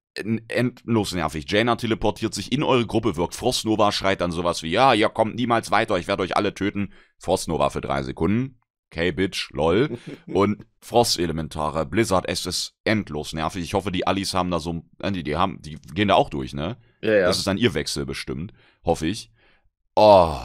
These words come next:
Speaker 1: das, das war einfach ätzend. Also der Trash war bisher so wat von beschissen, muss ich sagen.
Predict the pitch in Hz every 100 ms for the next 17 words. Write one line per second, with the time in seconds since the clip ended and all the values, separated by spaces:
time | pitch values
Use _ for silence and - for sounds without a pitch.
0 | 62 _ 98 98 - - - 107 - 113
1 | - 110 117 104 - - - 52 - -
2 | 95 101 71 98 90 - 156 - - _
3 | 98 101 - 107 101 - 78 131 165 -
4 | - 90 90 - 135 - 73 69 67 73
5 | 67 64 76